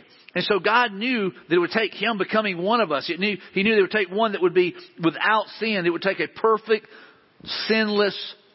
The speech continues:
lamb to pay for the sins of all of us, for the lies that we tell, for the,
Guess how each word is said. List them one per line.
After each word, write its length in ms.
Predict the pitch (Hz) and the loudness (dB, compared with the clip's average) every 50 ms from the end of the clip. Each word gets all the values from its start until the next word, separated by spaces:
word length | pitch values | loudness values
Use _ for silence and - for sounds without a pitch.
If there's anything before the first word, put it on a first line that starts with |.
| - | -8
lamb 680 | 147 147 151 156 160 151 139 123 104 87 78 73 - - _ _ _ _ _ _ _ _ _ - - - - _ - | -6 -2 -2 -2 -2 -2 -2 -4 -6 -8 -10 -14 -20 -20 _ _ _ _ _ _ _ _ _ -20 -20 -20 -20 _ -8
to 60 | - - | -6 -2
pay 200 | - 202 208 220 | 0 0 0 -2
for 140 | 208 - 196 | -4 -6 -6
the 100 | 170 170 | -6 -6
sins 640 | - - 208 214 202 170 143 131 127 123 - - - - - - - - | -6 -4 -4 -2 0 -2 -2 -4 -6 -10 -12 -14 -14 -16 -20 -18 -8 -6
of 100 | 147 147 | -2 2
all 240 | 202 208 247 262 214 | 2 4 4 2 0
of 100 | 151 110 | -2 -6
us, 180 | 95 80 - - - | -10 -12 -12 -8 -2
for 120 | 165 170 | -2 0
the 80 | 151 147 | 0 2
lies 420 | 151 170 202 214 220 214 196 160 | 2 4 4 6 4 4 2 0
that 100 | 165 143 | -6 -8
we 80 | 151 147 | -8 -8
tell, 360 | - - 175 165 151 143 131 | -2 0 2 2 2 2 0
for 160 | - 160 151 | 0 -2 -2
the, 100 | 131 131 | -2 -2